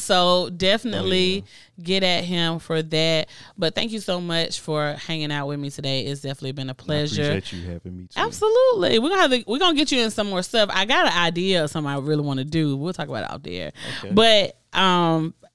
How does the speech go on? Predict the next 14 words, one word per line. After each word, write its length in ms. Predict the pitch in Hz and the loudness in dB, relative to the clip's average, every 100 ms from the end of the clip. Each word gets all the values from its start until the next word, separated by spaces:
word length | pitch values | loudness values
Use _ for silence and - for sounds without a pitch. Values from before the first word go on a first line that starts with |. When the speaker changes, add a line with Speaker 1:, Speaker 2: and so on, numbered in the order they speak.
| - | -8
Speaker 1:
you, 180 | 175 175 | -2 2
when 140 | 180 | 4
you 80 | 185 | 4
got 180 | 190 220 | 4 4
here, 160 | 220 | 4
you 160 | 190 180 | 4 2
did 300 | 180 196 214 | 2 2 2
say 400 | - 156 180 160 | 2 4 4 4
<laughs> 60 | - | -6
you 140 | 151 | -8
had 160 | 156 139 | -4 -4
been 120 | 143 | -4
listening 440 | 143 143 139 131 131 - - _ | -4 -4 -6 -6 -8 -14 -20 _
to 440 | - 185 151 139 | -4 2 2 2